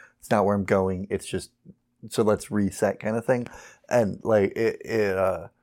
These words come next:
in comedy, there's a similar <laughs> skill base to be like, uh,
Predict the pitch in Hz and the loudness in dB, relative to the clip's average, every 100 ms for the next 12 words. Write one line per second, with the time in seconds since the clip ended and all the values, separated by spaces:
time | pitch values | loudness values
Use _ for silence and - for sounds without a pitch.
0 | _ - 123 117 135 123 127 113 101 104 | _ -10 -6 0 2 4 4 2 2 2
1 | 95 98 117 104 98 98 - - 127 113 | 2 -2 0 0 0 -2 0 6 6 6
2 | 101 95 - 113 - 131 110 113 101 - | 2 -2 -2 -4 0 0 2 2 0 -10
3 | - - _ _ - 92 | -20 -20 _ _ -4 -4